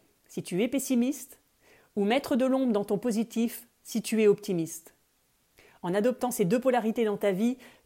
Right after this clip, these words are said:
tu vas être assez confiante pour croire que ce que tu souhaites est possible. Tu vas être capable d'identifier les failles, les faiblesses, les obstacles qui pourraient t'empêcher d'atteindre ton objectif. Tu vas trouver des solutions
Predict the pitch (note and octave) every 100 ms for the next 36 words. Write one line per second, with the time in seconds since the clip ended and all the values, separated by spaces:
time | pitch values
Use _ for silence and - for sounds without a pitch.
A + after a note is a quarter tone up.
0 | - A3+ G#3+ A#3+ A3+ - G#3+ A#3+ A3 -
1 | A3+ A3+ A#3 - G3+ - - A#3 B3 -
2 | G#3 - G3+ G3+ - F3+ - C4 B3+ -
3 | - - C#4 B3+ A#3 - G3+ D#3 D#3+ _
4 | _ _ _ - - - _ - F#3 F#3
5 | F#3 - C4+ C4+ D4 C4+ A#3 A#3+ A#3+ B3
6 | - A3+ G#3 - A#3 A#3+ C4+ C4 _ F3+
7 | F3+ A#3 G3+ A3 B3+ - F#3 E3+ B3+ -
8 | - C4 - F3 - _ _ _ - G3+
9 | G#3+ G#3+ A3+ A#3 - A3+ G3 C#4+ C#4+ B3
10 | A3 F#3 G3+ - A#3 - - _ _ _
11 | _ - - - _ _ - G#3+ G#3 -
12 | C#4 E4+ D#4 D4+ C4+ B3+ - C4+ C4